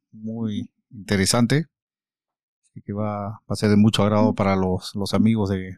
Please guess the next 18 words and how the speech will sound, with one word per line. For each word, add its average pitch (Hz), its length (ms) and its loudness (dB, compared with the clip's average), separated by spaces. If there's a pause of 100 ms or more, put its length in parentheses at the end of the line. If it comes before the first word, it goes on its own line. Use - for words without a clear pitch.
de 98 100 -2
acá 120 200 0
del 104 120 2
sur 127 220 4
de 107 100 4
Perú, 113 540 -4
norte 117 440 2
de 98 180 4
Chile, 107 500 2 (1040)
que 98 80 -12
la 101 140 -10
mayor 104 280 0
audiencia 104 600 4 (140)
escuchan 98 500 -2 (120)
en 107 80 -18
otros 101 240 -6
sitios 107 260 0
también. 104 480 2